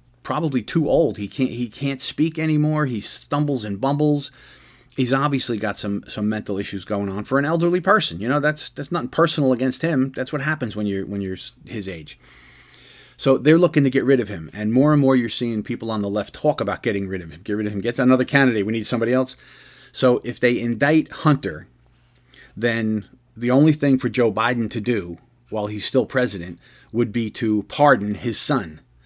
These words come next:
right? Um, now, is that right? Is that wrong? Is it indifferent? If your kid got in trouble and you had an opportunity to have them forgiven for it,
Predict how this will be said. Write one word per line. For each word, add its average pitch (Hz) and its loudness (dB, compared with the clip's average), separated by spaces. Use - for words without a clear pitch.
right? 139 0
Um, 98 -8
now, 107 -6
is 113 -6
that 113 -6
right? 113 0
Is 101 -10
that 98 -8
wrong? 110 -4
Is 104 -8
it 101 -4
indifferent? 104 -4
If 131 0
your 170 8
kid 104 0
got 113 -2
in 113 -6
trouble 90 -6
and 117 -2
you 123 4
had 120 0
an 117 -2
opportunity 107 -4
to 107 -4
have 113 -4
them 110 -2
forgiven 110 -2
for 95 -6
it, 87 -14